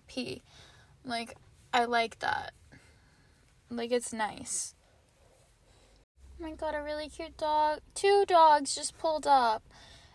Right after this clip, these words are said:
And they're outside the, sticking their head out the window. Why are so many people coming now? That's so annoying. I hate when people just pull up wherever I am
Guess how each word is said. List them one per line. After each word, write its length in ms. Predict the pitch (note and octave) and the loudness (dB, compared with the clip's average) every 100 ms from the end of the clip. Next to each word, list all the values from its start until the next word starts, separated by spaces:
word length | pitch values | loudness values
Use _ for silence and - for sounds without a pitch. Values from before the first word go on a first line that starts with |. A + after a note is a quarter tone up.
| - | -14
And 140 | D4+ | -12
they're 100 | D#4 | -8
outside 540 | D4 D4+ D#4 - D#4+ D4 | -6 -6 -4 -2 -4 -4
the, 180 | D#4 D4 | -8 -6
sticking 360 | - E4 D#4+ D4+ | -6 -8 -8 -10
their 100 | D4 | -10
head 120 | D4 | -6
out 140 | C#4+ | -6
the 80 | D4 | -6
window. 140 | C4 | -8
Why 160 | A#3+ A#3 | -4 -4
are 60 | C4 | -4
so 140 | C#4+ | -4
many 100 | C4 | -8
people 200 | - C4 | -8 -16
coming 360 | - C4+ B3 A#3 | -8 -8 -8 -10
now? 320 | - B3+ B3 _ _ _ _ _ _ | -14 -14 -16 _ _ _ _ _ _
That's 200 | D#4 E4 | -8 -6
so 180 | - A#3+ | -4 -4
annoying. 260 | G#3+ - | -4 -10
I 120 | - C#4+ | -8 -8
hate 300 | C#4+ D4+ D4+ | -8 -12 -12
when 140 | D#4+ | -12
people 280 | D#4+ C#4+ C#4+ | -10 -6 -6
just 220 | C#4+ - | -6 -12
pull 200 | - B3+ | -6 -2
up 160 | B3 B3 | -2 -2
wherever 440 | B3 A#3+ A#3+ B3 | -6 -4 -4 -6
I 200 | B3+ B3 | -6 -6
am 520 | A#3+ G#3+ A3+ A3+ C#4+ | -8 -8 -8 -8 -10